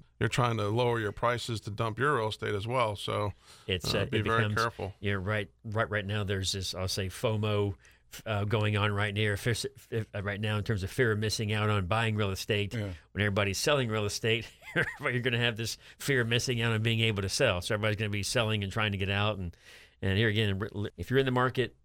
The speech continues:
Speaker 2: and you need to liquidate your position, you, you, you, uh, push a button and it's done. And it, it, it, it, it happens that quickly and easy. When you got real estate, especially if you have commercial property, especially if it's not developed,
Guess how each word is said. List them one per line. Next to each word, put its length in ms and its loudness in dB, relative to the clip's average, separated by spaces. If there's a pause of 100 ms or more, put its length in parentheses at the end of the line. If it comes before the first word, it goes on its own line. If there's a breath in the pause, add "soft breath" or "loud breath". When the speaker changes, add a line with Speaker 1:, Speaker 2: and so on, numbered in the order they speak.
(100)
Speaker 2:
and 100 -4
you 80 0
need 220 0
to 80 -4
liquidate 420 2
your 80 -6
position, 680 0 (180)
you, 180 -4
you, 320 -2
you, 360 -2
uh, 140 -2
push 200 0
a 40 -4
button 400 -2 (120)
and 140 0
it's 120 -6
done. 300 -6 (460 loud breath)
And 420 0
it, 120 -6
it, 200 -8
it, 240 -6
it, 180 -14
it 120 -10
happens 440 -4
that 220 -2
quickly 280 -6
and 80 -2
easy. 320 -4
When 140 -2
you 60 0
got 160 -2
real 140 -2
estate, 460 -2 (280 soft breath)
especially 340 -2
if 100 -6
you 80 -2
have 260 -2
commercial 380 -2
property, 420 0
especially 340 -2
if 60 0
it's 80 -6
not 180 -2
developed, 500 -2